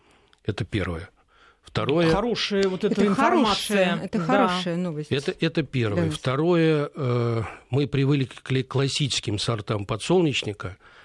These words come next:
Speaker 1: и тут надо отдать подсолнечнику классическому должное, что наибольшее содержание омега-шесть это в нем.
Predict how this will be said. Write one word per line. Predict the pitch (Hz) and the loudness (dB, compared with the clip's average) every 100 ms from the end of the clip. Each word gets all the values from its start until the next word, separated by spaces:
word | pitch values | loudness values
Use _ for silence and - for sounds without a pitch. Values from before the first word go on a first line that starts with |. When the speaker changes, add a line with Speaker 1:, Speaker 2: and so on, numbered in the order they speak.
| - _ | -20 _
Speaker 1:
и | 113 113 117 113 107 _ | -2 0 0 -2 -6 _
тут | 143 151 - - | -2 -2 -4 -4
надо | 123 123 117 120 | -2 0 -2 -2
отдать | 104 117 | -2 -4
подсолнечнику | - 117 - 127 110 - 113 | -4 -4 0 0 0 -2 -4
классическому | 117 110 - 110 - 107 104 | -2 -2 -2 -4 -2 -2 0
должное, | 143 180 127 98 | 2 2 0 -4
что | - - 110 - - - - - | -4 -2 -4 -4 -14 -20 -20 -8
наибольшее | - 117 120 139 127 - | -2 0 2 0 0 -2
содержание | 104 110 110 104 120 110 107 | -4 -4 -2 0 0 0 -2
омега-шесть | 107 113 110 104 101 - 143 165 - | 0 -2 -2 -4 -2 0 0 -2 -6
это | 120 123 | -8 -4
в | |
нем. | 117 104 82 | -2 -4 -6